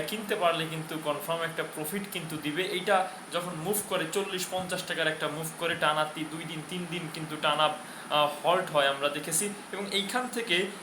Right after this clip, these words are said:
দুইশো টাকা, দুইশো পাঁচ ষাট টাকা থেকে দুইশো চল্লিশ পঞ্চাশ টাকা যাওয়া এই শেয়ারটির জন্য খুবই ইজি ব্যাপার, চল্লিশ পঞ্চাশ ষাট সত্তর যাওয়া খুবই ইজি ব্যাপার। সেই জায়গা থেকে বলতেছি,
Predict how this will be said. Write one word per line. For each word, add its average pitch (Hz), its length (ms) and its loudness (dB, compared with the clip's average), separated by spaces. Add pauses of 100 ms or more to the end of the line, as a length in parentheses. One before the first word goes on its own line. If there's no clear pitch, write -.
(160)
দুইশো 180 260 0
টাকা, 185 260 2
দুইশো 175 300 -2
পাঁচ 170 220 2
ষাট 180 180 2
টাকা 175 180 0
থেকে 170 200 -4
দুইশো 165 380 -4
চল্লিশ 165 340 -6
পঞ্চাশ 175 360 -4
টাকা 165 180 0
যাওয়া 156 360 8
এই 156 100 4
শেয়ারটির 160 500 0
জন্য 165 280 -6 (320)
খুবই 233 320 -2
ইজি 185 180 0
ব্যাপার, 185 320 2
চল্লিশ 175 320 -2
পঞ্চাশ 170 320 -4
ষাট 160 280 0
সত্তর 185 300 -6
যাওয়া 165 340 6
খুবই 208 220 0
ইজি 165 240 -2
ব্যাপার। 160 320 4 (320)
সেই 202 140 2
জায়গা 208 260 4
থেকে 208 200 -2
বলতেছি, 208 420 0